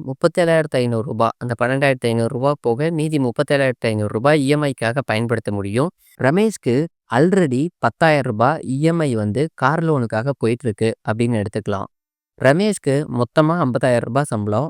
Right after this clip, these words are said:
அதுல பன்னெண்டாயிரத்தி ஐந்நூறு ரூபாய் குடும்ப செலவுக்கும் ஏற்கனவே வாங்கின கார் லோனுக்கான செலவாக பத்தாயிரம் ரூபாயும் போகுது அப்படிங்கிறதுனால அவருடைய லோன் எலிஜிபிலிட்டி ஒரு முப்பது லட்சம் ரூபாயில இருந்து இருபது லட்சம் ரூபாய் தான் அதிகபட்சமா வாங்க முடியும்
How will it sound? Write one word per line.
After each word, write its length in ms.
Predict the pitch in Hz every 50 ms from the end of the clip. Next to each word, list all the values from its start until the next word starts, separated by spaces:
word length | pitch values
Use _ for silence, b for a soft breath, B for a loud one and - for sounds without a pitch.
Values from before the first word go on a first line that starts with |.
| - _
அதுல 320 | - 123 120 147 143 151 170 - _
பன்னெண்டாயிரத்தி 540 | - 127 135 147 147 156 156 156 143 - 127
ஐந்நூறு 220 | 123 120 117 113 123
ரூபாய் 180 | 131 143 151 -
குடும்ப 240 | 135 131 135 139 131
செலவுக்கும் 540 | - - 107 104 104 104 95 - 131 151 180 - - _ _ _ _ _ _ -
ஏற்கனவே 540 | 180 180 190 190 - 190 180 170 170 175 190 190 - - _ _ _ -
வாங்கின 340 | 127 131 131 127 123 117 110 - _ _
கார் 280 | - 139 135 151 165 165
லோனுக்கான 480 | 156 143 123 113 - - 113 113 113 117 113 -
செலவாக 500 | - 127 113 113 110 110 107 110 143 151
பத்தாயிரம் 400 | - 131 113 - 147 143 139 135
ரூபாயும் 280 | 123 117 120 135 139 -
போகுது 300 | - 117 113 110 117 113 113 -
அப்படிங்கிறதுனால 760 | - - 107 104 110 110 107 - - 104 104 98 98 104 117 151 - _ _ _ _ _ _ _ _ _ _
அவருடைய 440 | 120 147 175 180 180 160 135 113 113 131 151 151 127
லோன் 300 | 120 123 143 165 180 175
எலிஜிபிலிட்டி 680 | 139 117 123 135 139 143 123 117 107 104 - - 117 123 151 170 - _ _ _ _ _ -
ஒரு 120 | 151 156 151
முப்பது 340 | 151 156 151 - 196 185 175
லட்சம் 260 | 170 151 - 143 127
ரூபாயில 360 | 113 117 117 127 143 139 123
இருந்து 260 | 113 107 104 107 131 160 175 - 147
இருபது 340 | 147 156 170 175 175 160
லட்சம் 240 | 151 139 - - 127
ரூபாய் 180 | 117 110 107 101
தான் 160 | 117 143 165 - -
அதிகபட்சமா 580 | 123 127 139 143 143 131 120 - 120 127 139 139
வாங்க 260 | 131 117 110 117 127 127
முடியும் 360 | 120 113 107 110 113 127 123